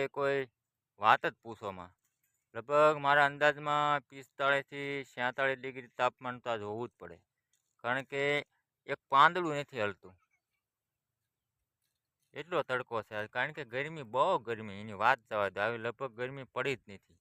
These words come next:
એટલે આજ, અ, બધાય કહે છે કે ભૂર પવન આવે તો વરસાદ આવે, એટલે સવારનો એક ધારો ભૂર પવન આવી રહ્યો છે. અને તડકો તો બહુ છે, એની વાત જ પૂછોમાં.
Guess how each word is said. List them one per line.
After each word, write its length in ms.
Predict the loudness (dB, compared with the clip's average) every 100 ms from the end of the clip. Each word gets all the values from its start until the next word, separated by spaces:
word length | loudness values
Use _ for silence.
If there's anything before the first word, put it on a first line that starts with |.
| _ _ _ _ -20
એટલે 280 | -2 0 0 -2 _ _ _ _
આજ, 220 | -4 -2 0
અ, 120 | 0 2 0
બધાય 280 | -2 -4 -4
કહે 140 | -4
છે 120 | -8 -6
કે 100 | -8
ભૂર 260 | -8 -10 -10
પવન 320 | -6 -4 2
આવે 260 | 2 2 -2 -10 _ _ _ _ -6
તો 80 | 0 2 2
વરસાદ 460 | 0 -4 -2 0 2
આવે, 200 | 2 0
એટલે 260 | -2 -6 -8 -8
સવારનો 480 | -4 4 4 2
એક 180 | -6 -6
ધારો 260 | -4 -2 -2
ભૂર 240 | -4 -8 -6
પવન 340 | -4 -4 -4 -8 -12 -12 -14 -16 -10
આવી 280 | -2 -2 -2
રહ્યો 240 | -4 -6
છે. 160 | -8 -20 -20 _ _ _ -20 -20 -20
અને 240 | -14 -10 -8 -8 -8
તડકો 400 | -2 -2 -2 -4
તો 160 | -4 -2
બહુ 180 | 2 2 0
છે, 140 | -6
એની 180 | -10 0
વાત 220 | 0 0
જ 100 | -6
પૂછોમાં. 540 | _ -18 -12 -10 -10